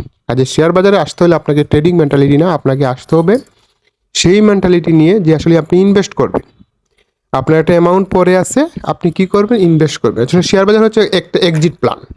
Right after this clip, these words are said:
যে আপনি জমি কিনেছেন, ফ্ল্যাট কিনেছেন, এ, শপ কিনেছেন, বিভিন্ন ধরনের কিছু কিনেছেন, কিনে আপনি কি করছেন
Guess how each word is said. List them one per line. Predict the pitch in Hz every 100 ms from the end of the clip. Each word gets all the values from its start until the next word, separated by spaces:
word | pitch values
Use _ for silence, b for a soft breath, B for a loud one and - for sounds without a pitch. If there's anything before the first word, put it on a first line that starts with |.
| _ _ _ _ _ _ _ - 151
যে | 139
আপনি | 160 143
জমি | 156 165
কিনেছেন, | 160 151 156
ফ্ল্যাট | 151 151 143
কিনেছেন, | - 160 147 156 143 - _ _ _ _
এ, | 165 160
শপ | - 156 -
কিনেছেন, | - 165 147 156 151
বিভিন্ন | 175 240 226
ধরনের | 208 208
কিছু | 202 156
কিনেছেন, | 156 165 147 131 117 -
কিনে | - 170 220
আপনি | 233 156 175
কি | 165 180
করছেন | - 175 - 226